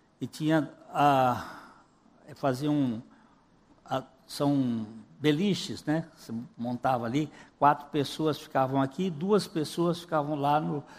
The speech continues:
no camarote. E aquele teto de, de zinco, né?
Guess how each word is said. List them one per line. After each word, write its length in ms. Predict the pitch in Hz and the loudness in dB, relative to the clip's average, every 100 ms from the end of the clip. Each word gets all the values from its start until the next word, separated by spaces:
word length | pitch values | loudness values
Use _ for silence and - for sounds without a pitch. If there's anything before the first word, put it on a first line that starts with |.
| - - - | -20 -20 -8
no 140 | 151 | -6
camarote. 1000 | 139 160 156 143 135 135 135 - - - - - - - _ _ _ - _ _ _ _ _ _ _ _ _ _ _ _ _ _ _ _ _ _ - - - | 0 2 6 6 8 6 4 -2 -8 -10 -12 -20 -20 -20 _ _ _ -20 _ _ _ _ _ _ _ _ _ _ _ _ _ _ _ _ _ _ -18 -12 -6
E 120 | 185 196 | 2 2
aquele 380 | 180 233 233 220 - - _ | 4 6 6 4 -2 -20 _
teto 440 | - 196 214 - 208 | 6 8 6 4 0
de, 840 | 165 202 220 208 180 156 139 127 | 0 0 2 2 2 0 0 -4
de 180 | 127 143 | -4 -2
zinco, 680 | 120 127 233 233 - 113 - - - _ _ _ _ _ _ - - _ | 2 8 8 8 4 2 0 -10 -20 _ _ _ _ _ _ -20 -20 _
né? 240 | 123 135 | -2 -2